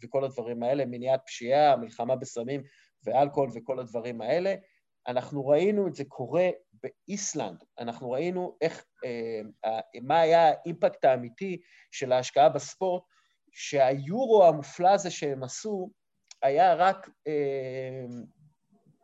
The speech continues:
היה רק, אה, אה, תסמין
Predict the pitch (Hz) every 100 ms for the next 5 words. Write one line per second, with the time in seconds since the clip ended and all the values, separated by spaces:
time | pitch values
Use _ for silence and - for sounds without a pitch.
0 | - 131 151 165 190 185 180 160 151 139
1 | 135 _ _ _ _ _ - 123 123 -
2 | - - _ _ _ _ - 143 - -
3 | 175 233 208